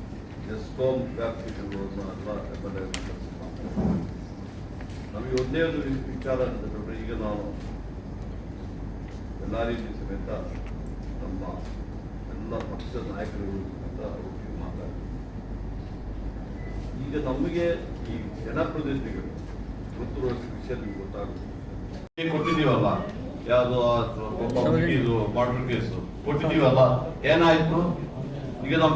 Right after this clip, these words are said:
ಚೀಫ್ ಮಿನಿಸ್ಟರ್ ಹೇಳಿದ್ರಲ್ಲ, ಬಿ ಜೆ ಪಿ ಅವರು ಇರುವಾಗ ಎಷ್ಟು ಕೇಸನ್ನ ಸಿ ಬಿ ಐ ಕೊಟ್ಟಿದ್ದಾರೆ, ನಾವು ಏಳು ಕೇಸ್ ಕೊಟ್ಟಿದ್ದೀವಿ, ಏನಾಯ್ತು?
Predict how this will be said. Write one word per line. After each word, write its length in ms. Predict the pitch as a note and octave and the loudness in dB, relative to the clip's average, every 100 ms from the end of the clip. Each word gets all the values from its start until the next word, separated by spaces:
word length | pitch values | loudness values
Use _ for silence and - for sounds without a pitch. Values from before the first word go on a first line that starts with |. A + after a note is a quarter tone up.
| - | 6
ಚೀಫ್ 160 | G#3 F#3+ | 6 6
ಮಿನಿಸ್ಟರ್ 240 | F#3 F#3 | 6 6
ಹೇಳಿದ್ರಲ್ಲ, 320 | F#3 E3+ D3+ C3 - | 8 8 8 8 8
ಬಿ 80 | E3+ | 8
ಜೆ 80 | F#3 F#3 | 10 10
ಪಿ 80 | F3 | 10
ಅವರು 100 | E3 | 10
ಇರುವಾಗ 280 | E3 E3 D#3+ D#3 D3 D3+ | 12 12 12 12 12 10
ಎಷ್ಟು 260 | D3 E3 F3+ E3+ | 10 8 6 6
ಕೇಸನ್ನ 400 | E3+ D#3+ E3 F3 F3 | 4 4 4 4 4
ಸಿ 80 | - E3+ | 4 4
ಬಿ 60 | |
ಐ 20 | E3 D#3 | 4 6
ಕೊಟ್ಟಿದ್ದಾರೆ, 400 | D#3 D3+ D#3+ F3+ F3 - - - - - - | 6 8 10 10 8 2 -6 -8 -8 -8 8
ನಾವು 140 | D3 D#3 D#3 | 12 12 12
ಏಳು 160 | G3+ F#3+ | 12 12
ಕೇಸ್ 180 | F3+ - | 12 10
ಕೊಟ್ಟಿದ್ದೀವಿ, 340 | D#3 D#3 - - - - - - - - E3 | 6 4 4 2 0 -4 -6 -8 -8 4 8
ಏನಾಯ್ತು? 400 | F3 D#3+ D#3+ E3+ | 10 8 6 4